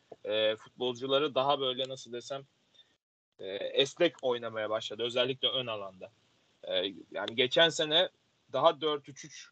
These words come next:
vari bir Aston Villa varken şu anda dört iki, dört üç iki bir veya dört üç bir iki tarzında bu,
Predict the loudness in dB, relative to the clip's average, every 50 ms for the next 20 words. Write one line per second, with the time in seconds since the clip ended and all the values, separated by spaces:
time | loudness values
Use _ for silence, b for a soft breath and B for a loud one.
0 | _ -8 -2 0 2 4 4 4 2 0 0 0 0 0 -2 -4 -6 -10 -10 -8
1 | -8 -6 -4 -2 0 0 0 -2 -2 -4 -4 -4 -4 -6 -6 -4 -2 -2 -2 0
2 | -2 -2 -2 -2 -6 -8 -8 -6 -4 -4 -4 -6 -10 -8 -4 -4 -4 -6 _ -8
3 | -4 -2 -2 -2 -4 -8 -18 -18 -16 -14 -12 -8 -6 -4 0 0 2 4 4 6
4 | 6 4 4 2 0 0 -2 -4 -8 -18 -18 -16 -8 -6 -4 -4 -4 -4 -6 -6
5 | -8 -6 -2 0 0 0 0 -2 -6 -10 -10 -8 -6 -4 -4 -4 -4